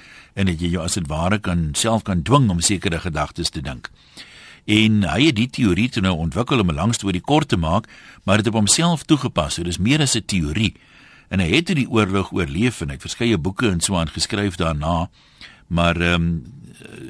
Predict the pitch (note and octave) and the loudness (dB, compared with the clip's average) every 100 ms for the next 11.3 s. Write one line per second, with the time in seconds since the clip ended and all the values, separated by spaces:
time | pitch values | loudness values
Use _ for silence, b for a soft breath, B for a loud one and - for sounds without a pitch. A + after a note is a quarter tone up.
0 | - - G#2+ G#2 G#2+ G#2 E2+ G2+ F#2 F2+ | -16 -4 -2 0 0 0 2 2 2 0
1 | E2 E2+ - F2 F#2+ E2 b b b b | 0 -2 -2 0 0 0 b b b b
2 | b - F2+ F2 E2 A2+ A2+ F2+ E2 C#2 | b -2 2 2 2 2 2 0 0 0
3 | F#2+ A#2 F#2 E2+ F#2 E2 D#2 - F#2+ - | 0 2 0 0 -2 -2 0 -2 -2 -2
4 | F2+ E2 D2 D#2+ E2 E2 - E2+ E2 b | -2 -2 -2 -4 -4 -2 0 0 -2 b
5 | b b b - D2+ E2+ E2+ E2 E2 E2 | b b b -6 -2 0 2 2 0 -2
6 | D2+ A2+ A#2 A2 - - - E2 F2 E2 | 0 2 2 2 -2 -6 -6 -4 -4 -4
7 | E2+ F2+ - - F2 - B B B B | -2 -2 -2 0 0 0 B B B B
8 | F#2+ C3 G2+ G2 F#2+ G2 F#2 E2 D#2 E2 | 2 2 2 0 0 0 0 -4 -2 -4
9 | A#2+ B2+ G#2+ - D#2 D#2+ E2 D#2 D2+ D#2 | 0 0 0 -2 -2 -2 -2 -2 -6 -4
10 | F2+ F2 D2+ G#2 - F#2+ D2+ D2+ - D#2+ | -2 0 2 0 0 -2 -4 -6 -6 -6
11 | - D#3+ | -2 0